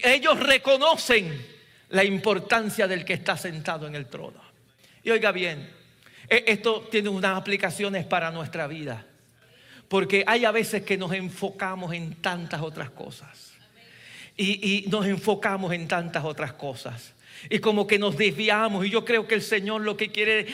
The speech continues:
eh, decirnos en esta mañana es que nos desenfoquemos. A Juan,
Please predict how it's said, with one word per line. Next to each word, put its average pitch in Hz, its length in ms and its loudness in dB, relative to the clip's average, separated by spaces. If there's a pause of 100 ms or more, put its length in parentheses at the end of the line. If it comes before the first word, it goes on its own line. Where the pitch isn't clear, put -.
(120)
eh, 202 260 4
decirnos 208 640 0
en 202 140 -2
esta 208 260 0
mañana 196 680 -2 (500)
es 214 160 4
que 220 160 2
nos 196 180 0
desenfoquemos. 202 1080 0 (680)
A 175 120 2
Juan, 240 420 2